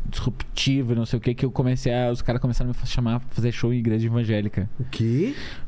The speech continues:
Speaker 1: Porque essa era uma mensagem quase cristã. O meu, o meu negócio do
Speaker 2: Ah,
Speaker 1: Jesus
Speaker 2: é? Você
Speaker 1: era
Speaker 2: não zoava, então?
Speaker 1: zo-, eu jurava que tava zoando.
Speaker 2: E
Speaker 1: Só
Speaker 2: os
Speaker 1: que eu
Speaker 2: caras
Speaker 1: sempre tive, não adianta, porque isso tá intrínseco, né? A tua
Speaker 2: É.
Speaker 1: assinatura no texto tá, claro, tava menos apurada, mas tá desde
Speaker 2: Mas
Speaker 1: sempre,
Speaker 2: você falava
Speaker 1: né?
Speaker 2: o quê, por exemplo?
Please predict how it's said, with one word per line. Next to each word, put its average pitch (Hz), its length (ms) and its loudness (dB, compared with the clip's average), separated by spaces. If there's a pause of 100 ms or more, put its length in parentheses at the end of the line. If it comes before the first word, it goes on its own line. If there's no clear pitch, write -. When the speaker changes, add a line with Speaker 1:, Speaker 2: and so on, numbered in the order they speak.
(140)
Speaker 1:
Porque 180 220 4
essa 180 180 0
era 170 140 2
uma 175 160 2
mensagem 175 340 2
quase 170 280 2
cristã. 160 560 0
O 127 80 4
meu, 143 160 2
o 151 100 -2
meu 147 100 4
negócio 170 260 0
do 170 80 0
Speaker 2:
Ah, - 20 2
Speaker 1:
Jesus 156 420 2
Speaker 2:
é? - 40 -10
Você - 60 -2
Speaker 1:
era 151 120 2
Speaker 2:
não 151 80 0
zoava, 156 400 0
então? 143 500 -2
Speaker 1:
zo-, 160 260 0
eu 208 220 4
jurava 208 320 0
que 226 60 0
tava 185 180 2
zoando. 135 420 2 (140)
Speaker 2:
E 143 60 0
Speaker 1:
Só 170 60 2
Speaker 2:
os 180 40 2
Speaker 1:
que 208 60 4
eu 196 40 -2 (100)
Speaker 2:
caras 196 100 0
Speaker 1:
sempre 226 180 0
tive, 208 180 0 (300)
não 175 80 2
adianta, 190 260 2
porque 202 140 -2
isso 175 140 0
tá 185 80 4
intrínseco, 240 500 0
né? 147 180 2
A 170 120 4
tua 160 120 2
Speaker 2:
É. - 20 4
Speaker 1:
assinatura 170 520 2
no 175 80 2
texto 170 340 0
tá, 175 380 2
claro, 175 380 2
tava 123 200 0
menos 135 280 0
apurada, 143 480 2
mas 196 240 0
tá 156 100 0
desde 139 300 0
Speaker 2:
Mas 160 100 -2
Speaker 1:
sempre, 175 220 2
Speaker 2:
você - 80 2
falava 127 220 0
Speaker 1:
né? 156 60 -2
Speaker 2:
o - 20 -4
quê, 143 120 0
por 127 140 0
exemplo? 107 400 0